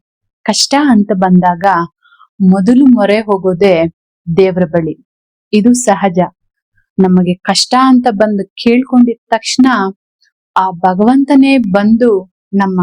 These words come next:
ಕಷ್ಟಗಳನ್ನೆಲ್ಲ ಪರಿಹಾರ ಮಾಡ್ತಾನೆ ಅನ್ನೋ ಹಾಗಿಲ್ಲ. ಇದು ನಮ್ಮ ಮನಸ್ಸಿನ ಭ್ರಮೆ ಅಷ್ಟೇ. ನಾವು ಮಾಡಿರುವಂತಹ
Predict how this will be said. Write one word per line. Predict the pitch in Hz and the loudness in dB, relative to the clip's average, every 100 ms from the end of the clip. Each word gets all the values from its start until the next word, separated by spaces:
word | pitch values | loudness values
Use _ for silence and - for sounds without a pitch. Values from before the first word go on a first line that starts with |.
| 180 | -4
ಕಷ್ಟಗಳನ್ನೆಲ್ಲ | 214 - 254 254 247 233 214 208 214 233 | -6 -4 -2 0 0 0 -2 0 0 0
ಪರಿಹಾರ | - 208 214 208 220 220 | -2 -2 -2 0 0 0
ಮಾಡ್ತಾನೆ | 202 185 185 214 - 226 214 | -2 -2 -2 -2 -2 -2 -2
ಅನ್ನೋ | 208 - 190 202 247 277 | -6 -6 -4 0 2 2
ಹಾಗಿಲ್ಲ. | 254 240 240 180 - _ _ _ _ _ _ _ _ _ _ _ _ _ _ | 0 2 2 0 -4 _ _ _ _ _ _ _ _ _ _ _ _ _ _
ಇದು | 202 185 202 170 180 _ _ _ 196 | -2 2 2 0 -4 _ _ _ -2
ನಮ್ಮ | 190 185 180 | 0 2 0
ಮನಸ್ಸಿನ | 175 180 180 214 - 202 185 165 170 _ _ - 170 | 0 0 0 -2 -4 -4 -2 -2 -4 _ _ -12 -4
ಭ್ರಮೆ | 175 175 208 | 0 2 2
ಅಷ್ಟೇ. | 208 165 - 165 - _ _ _ _ _ - _ - 214 | 0 -2 -6 -8 -10 _ _ _ _ _ -20 _ -2 2
ನಾವು | 214 247 320 | 2 2 2
ಮಾಡಿರುವಂತಹ | 302 240 226 220 208 202 - 196 | 4 4 2 -2 -2 -6 -6 -4